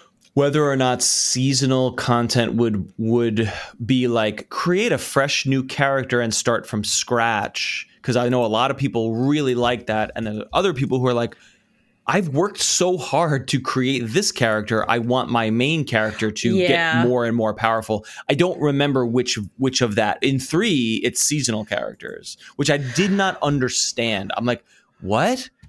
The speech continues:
Speaker 1: What am
Speaker 2: Yeah,
Speaker 1: I doing?
Speaker 2: y-, y-, no,
Speaker 1: What
Speaker 2: your
Speaker 1: am I
Speaker 2: seasonal
Speaker 1: making?"
Speaker 2: characters. Yeah, that's the thing. Seasonal characters were always separate.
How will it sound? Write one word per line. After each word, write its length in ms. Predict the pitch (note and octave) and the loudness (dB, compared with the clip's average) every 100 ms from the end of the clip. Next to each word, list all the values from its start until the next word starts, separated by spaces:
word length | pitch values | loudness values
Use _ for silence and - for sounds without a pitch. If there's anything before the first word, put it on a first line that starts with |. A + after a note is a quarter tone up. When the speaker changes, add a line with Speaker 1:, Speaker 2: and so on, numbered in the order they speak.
| _ _ - | _ _ -8
Speaker 1:
What 240 | G2+ A2+ G3+ | 0 2 4
am 100 | B3 | 4
Speaker 2:
Yeah, 60 | |
Speaker 1:
I 40 | B3+ | 2
doing? 360 | C4 C#4 C#4 | 0 0 0
Speaker 2:
y-, 60 | C4+ G3 | -2 -6
y-, 80 | G3+ G#3 | -8 -2
no, 160 | G3+ | 2
Speaker 1:
What 80 | A3 | 4
Speaker 2:
your 80 | G#3 | 2
Speaker 1:
am 80 | C4+ | 2
I 40 | |
Speaker 2:
seasonal 260 | C#4+ - A3+ A3 | 2 2 2 0
Speaker 1:
making?" 140 | C#4+ | 2
Speaker 2:
characters. 560 | A3 G#3+ G#3 G#3 G3+ F#3+ | 2 0 -2 -2 -2 -2
Yeah, 160 | A3 G#3 | -4 -2
that's 180 | G#3 | -4
the 80 | G#3 | -6
thing. 280 | F#3 F#3+ F3 | -4 -4 -4
Seasonal 440 | - A#3+ A#3+ C4+ | -6 -4 -2 -4
characters 460 | B3 A#3 A3 A3+ G#3+ | -2 -4 -2 -6 -2
were 160 | G#3 G3 | -4 -2
always 440 | F#3+ F#3+ F#3+ F#3+ | -2 -2 -2 -2
separate. 500 | F#3 E3+ D#3 D3+ | -4 -6 -8 -10